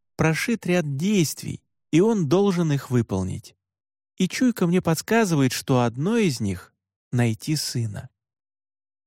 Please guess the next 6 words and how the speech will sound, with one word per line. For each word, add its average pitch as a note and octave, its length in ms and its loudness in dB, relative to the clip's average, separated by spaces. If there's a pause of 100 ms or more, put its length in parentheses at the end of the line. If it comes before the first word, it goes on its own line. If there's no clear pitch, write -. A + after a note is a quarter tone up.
(100)
Очевидно, F#3 640 2
травмы F3 500 0
Кеплера D3+ 600 0
оказались D3 520 -2
слишком D3 460 -2
сильны, B2+ 580 -2